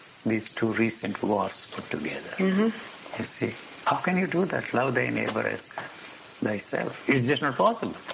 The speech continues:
Speaker 2: You can't, it's impossible for any human being to
Speaker 1: Obviously, otherwise, why so many people, women, children,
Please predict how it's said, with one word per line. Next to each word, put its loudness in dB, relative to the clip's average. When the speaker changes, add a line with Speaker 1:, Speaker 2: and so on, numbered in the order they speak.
Speaker 2:
You 4
can't, 2
it's -2
impossible 2
for -2
any 2
human 4
being 10
to 8
Speaker 1:
Obviously, 4
otherwise, 6
why 6
so 0
many 2
people, -2
women, 2
children, 0